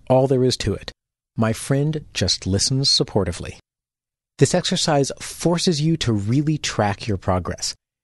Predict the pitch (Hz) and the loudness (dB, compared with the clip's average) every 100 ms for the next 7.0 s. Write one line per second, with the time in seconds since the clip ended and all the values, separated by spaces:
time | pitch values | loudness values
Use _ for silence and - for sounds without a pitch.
0 | _ 117 107 139 143 135 101 110 123 135 | _ 0 2 2 4 2 4 2 4 2
1 | - 151 151 156 151 143 147 151 151 - | 0 0 0 2 2 4 4 4 2 0
2 | 101 92 101 113 113 110 110 - 110 - | -2 0 2 2 2 0 -2 -2 -6 -4
3 | - - 139 139 - - 104 101 98 98 | -6 -2 0 -2 -6 0 2 2 0 -2
4 | 98 - - - - _ _ _ _ - | -2 -6 -14 -14 -16 _ _ _ _ 0
5 | 117 127 135 175 175 165 - 139 156 151 | 2 2 2 4 2 0 -2 -2 -2 -2
6 | - 123 127 107 - - 98 123 127 - | -2 0 0 0 -4 -6 -2 0 -2 -6